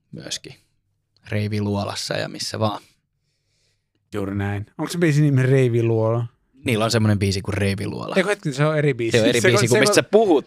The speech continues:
Speaker 2: kyllä,
Speaker 1: mutta
Speaker 2: seko-, sekoitan sen toiseen. Ne kaikki suloutuvat yhdeksi Halo Helsinki massaksi päässäni, mutta vika on minussa,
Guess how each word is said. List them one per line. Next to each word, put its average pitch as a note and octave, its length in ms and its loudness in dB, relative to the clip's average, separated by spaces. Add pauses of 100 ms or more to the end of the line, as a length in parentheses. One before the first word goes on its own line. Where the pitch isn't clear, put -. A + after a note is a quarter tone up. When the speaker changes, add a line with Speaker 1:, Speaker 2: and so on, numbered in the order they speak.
Speaker 2:
kyllä, F#3 240 4
Speaker 1:
mutta D3 80 2
Speaker 2:
seko-, F3+ 220 2
sekoitan D3+ 420 2
sen C#3+ 120 2
toiseen. C#3 520 0 (720)
Ne B2+ 260 -2
kaikki B2 320 -4
suloutuvat B2 520 -2
yhdeksi B2 500 -4
Halo A#2 380 2
Helsinki G#2+ 380 -2
massaksi G#2+ 540 -4
päässäni, G#2+ 440 -2
mutta A2+ 280 -6
vika D3 240 2
on C#3 100 4
minussa, D3 520 2